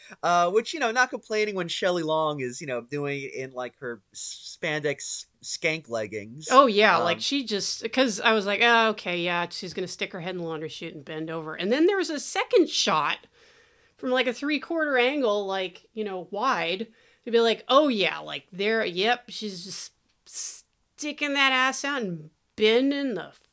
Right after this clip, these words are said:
Speaker 2: fuck over. Oh, yeah." Maybe that was for, like, any dads that were forced to watch this.
Speaker 1: I mean, for all, it's also kinda like, not, not to be mean to Shelley Long. I mean, I,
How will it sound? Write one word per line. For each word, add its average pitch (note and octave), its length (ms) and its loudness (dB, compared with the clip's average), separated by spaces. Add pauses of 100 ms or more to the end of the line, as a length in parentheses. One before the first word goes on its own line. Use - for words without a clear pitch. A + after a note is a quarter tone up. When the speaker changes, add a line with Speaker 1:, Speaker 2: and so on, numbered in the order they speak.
(120)
Speaker 2:
fuck A3+ 360 -6
over. F3 600 -10
Oh, G3 540 -6
yeah." D#3+ 420 -4
Maybe D#4 220 0
that D5+ 200 10
was A#4+ 100 4
for, C#4 220 2
like, A3 220 2
any F#3+ 220 -2
dads D#3+ 500 -4
that G3+ 100 -6
were G#3 120 -4
forced G3+ 400 -10
to G#3+ 60 -8
watch F#3+ 320 -6
this. G#3 360 -10 (200)
Speaker 1:
I G3 100 4
mean, F#3+ 260 0
for - 140 -8
all, C#3+ 300 2
it's A#3 140 4
also C4 320 4
kinda G#3 260 -2
like, F#3 180 -2
not, B3 300 0
not A3 280 0
to E3 140 -6
be C#3+ 180 -10
mean B2+ 300 -8
to C3+ 100 -10
Shelley B2 320 -2
Long. A#2 440 -4
I C3 60 -4
mean, B2+ 260 -6
I, A#2 180 -2